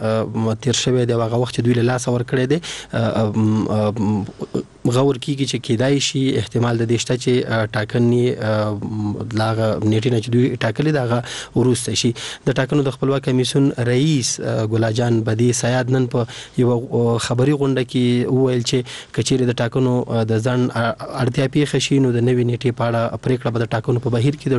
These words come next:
ټولو، آه، شاملو اړخونو په سلا مشوره باندې، آه، ترسره شي. که څه هم ښاغلي سیاد د ټاکنو د احتمالي ځنډ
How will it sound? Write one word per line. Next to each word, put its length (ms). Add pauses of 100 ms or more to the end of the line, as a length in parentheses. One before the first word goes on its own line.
ټولو، 260 (360)
آه، 180
شاملو 720
اړخونو 600
په 220
سلا 440
مشوره 440
باندې، 360 (120)
آه، 760 (120)
ترسره 340
شي. 200 (420)
که 100
څه 100
هم 300
ښاغلي 400
سیاد 400 (260)
د 40
ټاکنو 400
د 60
احتمالي 600
ځنډ 280